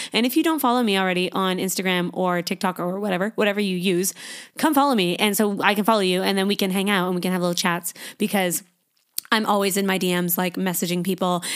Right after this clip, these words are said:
And I always have people reach out to me with, like, "I need advice on this thing," or, "Can you talk about this on the podcast?"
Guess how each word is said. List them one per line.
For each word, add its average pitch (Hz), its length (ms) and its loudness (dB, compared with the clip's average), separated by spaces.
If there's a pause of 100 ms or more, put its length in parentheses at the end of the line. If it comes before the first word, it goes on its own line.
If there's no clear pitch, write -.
(160)
And 180 280 2
I 185 120 4
always 196 160 0
have 175 240 0
people 185 240 0
reach 190 200 0
out 185 200 0
to 202 80 0
me 175 180 2
with, 175 220 0
like, 170 240 -2 (260)
"I 214 80 2
need 254 160 4
advice 247 300 2
on 226 100 0
this 226 180 0
thing," 190 360 0
or, 202 220 0
"Can 233 160 2
you 240 60 2
talk 247 160 0
about 240 180 0
this 247 140 2
on 240 100 2
the 226 40 0
podcast?" 202 560 0